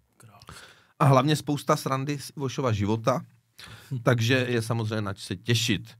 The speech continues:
Takže děkujeme vám, eh, vám ne, děkujeme vám, že jste se dokoukali až sem. A kdo nás neodebírá, ať nás odebere.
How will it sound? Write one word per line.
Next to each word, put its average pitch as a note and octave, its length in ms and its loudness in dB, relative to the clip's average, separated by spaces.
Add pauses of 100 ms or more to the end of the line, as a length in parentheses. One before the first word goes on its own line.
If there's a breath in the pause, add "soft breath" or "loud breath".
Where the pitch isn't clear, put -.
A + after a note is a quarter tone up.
(400 soft breath)
Takže B2 600 4
děkujeme B2+ 600 -2
vám, A2+ 380 2
eh, G2 340 0
vám F2+ 200 0
ne, G2+ 220 0 (240 loud breath)
děkujeme A2 320 -4
vám, G#2+ 380 4
že C3 120 0
jste B2 160 -6
se C3+ 80 -2
dokoukali B2+ 420 -2
až B2 180 -4
sem. C#3 240 0 (1080 loud breath)
A A#2 260 6
kdo A2+ 180 2
nás A#2+ 260 -2
neodebírá, B2 420 -2
ať A#2+ 100 0
nás A#2+ 200 0
odebere. G2 380 0